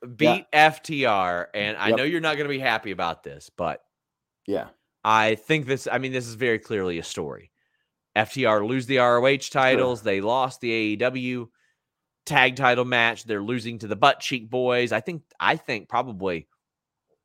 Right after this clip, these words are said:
Speaker 2: maybe next week they lose the triple A tag titles.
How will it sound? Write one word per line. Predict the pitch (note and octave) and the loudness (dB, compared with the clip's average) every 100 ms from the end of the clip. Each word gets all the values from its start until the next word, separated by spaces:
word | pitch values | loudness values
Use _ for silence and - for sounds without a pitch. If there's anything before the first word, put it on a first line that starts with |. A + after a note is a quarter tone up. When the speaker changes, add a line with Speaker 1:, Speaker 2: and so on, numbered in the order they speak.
| _ _ _ _ _ _ _ | _ _ _ _ _ _ _
Speaker 2:
maybe | G#2+ D#2+ G#2 | -18 -14 -8
next | G#2 - | -6 -6
week | F2+ C3 D#3+ | -6 -6 -6
they | F#2 | -8
lose | F#2+ F#2+ | -8 -10
the | G2 | -12
triple | A#2 - A2 | -12 -6 -4
A | A2+ | -2
tag | A2+ A#2 D#3 D3+ | 0 0 0 -2
titles. | F2 C#2+ G1+ - | -6 -6 -8 -12